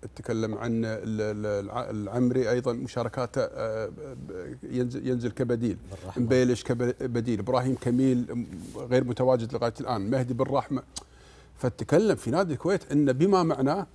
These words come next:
Speaker 1: انت ما عندك اي مشكله في ظل النقص الكبير في فريق نادي الكويت الا انه قاعد يحقق نتائج كبيره، يحقق أر-، ارقام قياسيه على، على، على، على مدى الاربع جولات ال-، اللي فاتت. ال-، الامر على النقيض في فريق نادي السالميه اللي انا اعتبره ثاني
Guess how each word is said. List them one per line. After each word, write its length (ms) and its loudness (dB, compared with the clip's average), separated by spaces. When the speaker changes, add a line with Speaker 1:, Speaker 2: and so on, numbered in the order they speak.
Speaker 1:
انت 200 -2
ما 140 0
عندك 520 -4
اي 140 2
مشكله 400 -4
في 200 -2
ظل 240 2
النقص 380 0
الكبير 380 0
في 120 -12
فريق 180 -4
نادي 200 -2
الكويت 300 -12
الا 180 -4
انه 100 -6
قاعد 180 -6
يحقق 260 -8
نتائج 400 -2
كبيره، 340 -2
يحقق 400 -4
أر-، 460 -2
ارقام 340 0
قياسيه 580 0
على، 120 2
على، 220 0
على، 440 -2
على 300 -2
مدى 260 2
الاربع 280 0
جولات 460 -2
ال-، 160 -10
اللي 140 -4
فاتت. 340 -8
ال-، 280 4
الامر 320 4
على 160 4
النقيض 300 0
في 160 -8
فريق 200 2
نادي 180 0
السالميه 520 -2
اللي 160 4
انا 240 2
اعتبره 420 0
ثاني 400 0